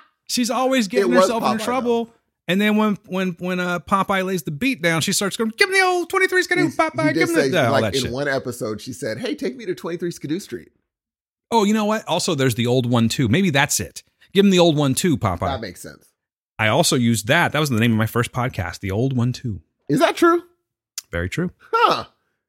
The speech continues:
Speaker 1: Right now, patrons, you can hear the first, uh, I don't know, six, seven episodes. That was the very first thing I put on Patreon 'cause we didn't have any information yet, uh, any information,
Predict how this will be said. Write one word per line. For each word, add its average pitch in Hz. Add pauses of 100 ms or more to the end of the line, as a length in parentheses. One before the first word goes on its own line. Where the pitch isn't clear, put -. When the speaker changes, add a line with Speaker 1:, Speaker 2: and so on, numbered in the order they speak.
(480)
Speaker 1:
Right 143
now, 151
patrons, 120
you 123
can 131
hear 139
the 123
first, 131
uh, 135
I 135
don't 151
know, 120
six, -
seven 139
episodes. 156
That 160
was 127
the 120
very 147
first 147
thing 127
I 123
put 120
on 117
Patreon 117
'cause 92
we 110
didn't 110
have 107
any 101
information 107
yet, 131
uh, 113
any 85
information, 80